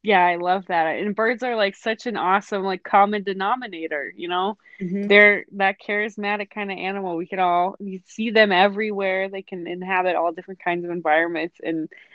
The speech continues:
Speaker 1: you know, there's, like, also it's been neat to see a, a resurgence or a renewed appreciation for urban wildlife, especially. Um, I know a good friend of mine,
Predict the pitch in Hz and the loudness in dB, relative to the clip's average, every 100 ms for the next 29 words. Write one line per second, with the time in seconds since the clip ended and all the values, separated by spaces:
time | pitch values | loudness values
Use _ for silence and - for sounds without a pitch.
0 | _ _ - 254 302 254 285 269 254 240 | _ _ 2 4 4 2 -2 -2 2 2
1 | 285 - 285 - 240 220 220 220 202 214 | 2 0 -6 -6 -6 -6 -6 -10 -14 -4
2 | 208 180 160 - 190 180 170 131 _ - | -2 -2 -4 -2 0 0 0 -4 _ -12
3 | 190 170 - _ _ _ _ _ _ 180 | -10 -10 -20 _ _ _ _ _ _ -2
4 | 233 - 220 247 226 220 208 214 190 190 | -2 0 -4 -4 -2 -4 -2 -2 -2 -2
5 | - 202 196 202 220 208 - 190 190 190 | -4 -2 0 0 0 -4 -6 -8 -2 0
6 | 202 - 208 202 - 196 269 214 156 151 | 0 -2 -2 -4 2 4 6 6 6 6
7 | 156 147 147 156 160 - 220 226 175 - | 6 2 -4 -4 -12 -2 -2 -2 -8 -8
8 | - 160 _ _ _ _ 196 185 175 - | -8 -12 _ _ _ _ 4 4 2 -4
9 | 202 196 185 185 180 - 190 190 - 196 | -2 0 2 0 -2 -6 -6 -8 -6 -4
10 | 190 185 175 175 170 | -2 -2 -2 -2 -4